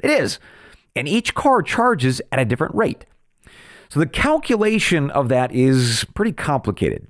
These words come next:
You divide the battery capacity by the power rating of your car's onboard charger.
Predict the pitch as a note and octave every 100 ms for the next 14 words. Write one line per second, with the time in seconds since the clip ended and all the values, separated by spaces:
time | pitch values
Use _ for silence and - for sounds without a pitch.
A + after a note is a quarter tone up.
0 | - F#2+ - - - - A2 C3+ C3 A#2
1 | F#2+ - B2 C3 C3 B2 B2 - A#2+ A2+
2 | - G#2+ A#2 G2+ F#2+ F2 - - G#2+ -
3 | E3 D#3+ D3+ B2 B2+ C#3 B2+ B2+ G2+ G#2
4 | G2+ - A#2+ A#2 - - B2 A#2+ A#2+ A#2+
5 | G#2 - C#3 A#2+ A#2+ B2+